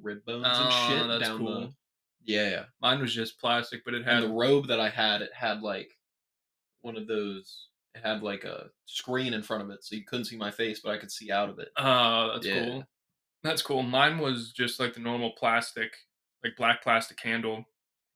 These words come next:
Speaker 2: and had, like, the, the red blood on the inside.
Speaker 1: Nice.
Speaker 2: Yeah, it was still pretty cute. But I had to keep shaking it. All the blood went to the fucking bottom.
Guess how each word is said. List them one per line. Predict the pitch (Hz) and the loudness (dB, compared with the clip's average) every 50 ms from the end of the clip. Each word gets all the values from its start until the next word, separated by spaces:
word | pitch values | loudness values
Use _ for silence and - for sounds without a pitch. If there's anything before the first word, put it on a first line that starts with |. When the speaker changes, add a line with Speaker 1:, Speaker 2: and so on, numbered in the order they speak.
| _ - - | _ -16 -14
Speaker 2:
and | 101 - | -4 2
had, | 131 120 113 110 110 113 | 4 4 4 4 2 -2
like, | 110 107 - | -4 -2 0
the, | - 113 110 107 104 101 - _ _ _ _ _ _ _ | 2 2 2 2 0 -4 -8 _ _ _ _ _ _ _
the | 120 | 0
red | 113 120 123 117 107 | 4 4 4 4 2
blood | 104 117 117 117 113 120 | 2 2 4 4 4 4
on | 120 117 | 2 0
the | 110 107 | 0 0
inside. | 113 117 117 113 - 107 113 107 107 - | 0 0 -2 -2 -6 -8 -10 -12 -14 -14
Speaker 1:
Nice. | - - - - - - - - - - _ | -14 -14 -14 -14 -18 -20 -20 -20 -20 -20 _
Speaker 2:
Yeah, | _ _ | _ _
it | 90 | _
was | _ - | _ -20
still | - _ _ _ _ _ | -20 _ _ _ _ _
pretty | _ _ _ _ _ _ | _ _ _ _ _ _
cute. | 131 120 - - - _ _ _ | -20 -20 -20 -20 -20 _ _ _
But | - 131 | 0 2
I | 139 | 4
had | 180 196 | 4 4
to | 170 | 2
keep | - - 196 - - | 0 -2 -2 -2 2
shaking | - - - 170 160 165 - 120 110 | 4 6 8 8 6 6 2 -2 -4
it. | 110 | -2
All | 120 135 | -2 0
the | 135 | 0
blood | - 131 131 139 139 123 | 2 6 6 6 6 6
went | 117 117 113 | 2 -2 -4
to | - | -6
the | - 120 | -10 -8
fucking | - - 131 117 - 113 101 | -2 0 0 0 -2 -6 -6
bottom. | 98 110 120 113 - | -2 0 0 0 -2